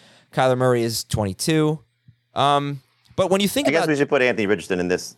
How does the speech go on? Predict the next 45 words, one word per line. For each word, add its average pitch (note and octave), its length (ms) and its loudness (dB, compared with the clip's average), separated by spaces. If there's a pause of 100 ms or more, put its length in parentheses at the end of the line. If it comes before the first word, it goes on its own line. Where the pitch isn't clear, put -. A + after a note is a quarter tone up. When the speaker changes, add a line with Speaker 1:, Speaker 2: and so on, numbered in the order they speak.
(120)
Speaker 2:
column E2 340 2
as D#2+ 140 -2
opposed D#2+ 320 -6
to D#2+ 60 -4
the D2 120 -2
other D2 140 0
one. C#2+ 120 -8 (580)
Speaker 1:
Yeah, B2 120 -2
you C3 140 0
had D#3 100 0
him C#3 100 0
as B2+ 80 -2
a C3+ 60 0
follower. C#3 240 0
Speaker 2:
I, C#3 140 2
I - 20 2
was, D3+ 240 -2
I D#3+ 40 2
was D#3+ 140 0
looking C#3 240 0
more B2 100 2
at G#2+ 60 2
our G2 80 2
rankings F2+ 420 -2
and E2 120 -10
who D#2+ 80 -12
could - 160 -12
rise. D2 320 0 (100)
Speaker 1:
Gotcha, F#2 320 0
gotcha. D#2+ 380 -8 (580)
All D#3 80 0
right, C#3+ 100 2
so E3 100 -2
Speaker 2:
I'm D#3 60 2
sorry, F3+ 100 0
who - 20 2
could F#3+ 80 2
Speaker 1:
Richardson, F3 180 0
Speaker 2:
fall. D#3 80 2
Speaker 1:
that C#3+ 140 2
makes C3+ 180 0
sense. E2 300 -4
I G2+ 60 -2
think A2+ 240 -6
that G#2+ 200 0